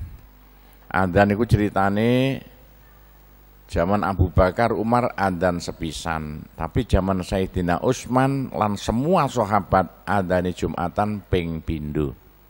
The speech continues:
Sahabat seratus persen gak ana sing bantah.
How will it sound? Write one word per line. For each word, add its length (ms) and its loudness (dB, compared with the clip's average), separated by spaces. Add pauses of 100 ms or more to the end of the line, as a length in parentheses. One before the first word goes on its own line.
(1200)
Sahabat 480 4
seratus 720 2
persen 480 2
gak 160 4
ana 240 2
sing 240 -2
bantah. 560 0